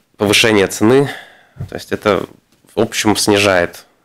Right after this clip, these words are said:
э, количество употребляемого алкоголя и, ну, на больших промежутках временных это улучшает состояние населения на этой территории. То есть если брать там несколько поколений, это тоже превентивная работа, она долгая,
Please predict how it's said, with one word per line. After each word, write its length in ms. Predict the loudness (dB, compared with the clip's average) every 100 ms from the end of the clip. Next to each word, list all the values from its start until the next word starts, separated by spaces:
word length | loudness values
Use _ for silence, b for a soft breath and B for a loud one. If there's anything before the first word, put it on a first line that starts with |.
| _
э, 240 | -6 -6 -6
количество 380 | -2 -2 -2 -8
употребляемого 640 | -10 -8 -4 0 0 0 -2
алкоголя 540 | -4 -4 0 2 0
и, 240 | 2 0 2
ну, 220 | 2 2
на 180 | 0 0
больших 580 | 0 -2 -2 -2 -2 _ _
промежутках 600 | -2 0 2 0 -2 -2
временных 400 | -2 0 0 0 -2
это 180 | -6 -6
улучшает 800 | -6 -8 -4 -4 -2 -2 -2 -6 _ _ _ _ _ -12
состояние 680 | -12 -4 0 0 0 -2
населения 680 | -4 -6 -8 -6 0 0 2
на 100 | 0
этой 200 | -2 -2
территории. 680 | -8 -6 -8 -8 -8 -6 -6
То 140 | -8 -18
есть 140 | -20
если 240 | -20 -18
брать 280 | -10 -8 -8
там 140 | -6 -8
несколько 340 | -8 -12 -18
поколений, 520 | -12 -6 -4 -2 -4 -8 B B B B
это 220 | -8 -6
тоже 460 | -6 -4 -2 -2 -4 _ _ _ -2
превентивная 480 | 0 2 2 2
работа, 280 | 2 -2 -2
она 120 | 0
долгая, 440 | 0 0 0 -2